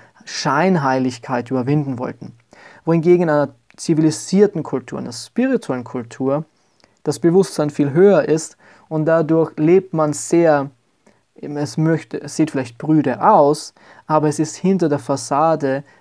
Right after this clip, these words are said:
nicht das Gegenteil, weil diese äußere, äh, unerotische Lebensweise, Aussehen und so weiter,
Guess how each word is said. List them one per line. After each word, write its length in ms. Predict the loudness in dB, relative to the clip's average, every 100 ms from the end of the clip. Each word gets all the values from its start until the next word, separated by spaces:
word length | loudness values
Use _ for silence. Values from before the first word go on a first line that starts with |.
| -6
nicht 300 | -4 -2 -4
das 180 | -6 -2
Gegenteil, 720 | 0 0 -2 -2 -2 -2 -4 _ _ -8
weil 380 | 0 2 2 0
diese 340 | -4 -4 -8 -10 -4
äußere, 800 | 0 0 0 -2 -2 0 -2 -4 _ _ _ _ _ -6
äh, 340 | -4 -2 -4 -10 -4 2 4 4 4 2 0 -6 -18 _ _ -6
unerotische 1300 | -4 -2 0 2 2 0 -2 -2 -2 0 -2 -4 -8 _ _ _
Lebensweise, 1080 | -2 -2 -2 -2 0 2 0 -2 -2 -2 -2
Aussehen 880 | -2 -2 -2 -6 -2 0 2 -2 -6
und 180 | -10 -8
so 160 | -4
weiter, 460 | -2 -2 -2 -6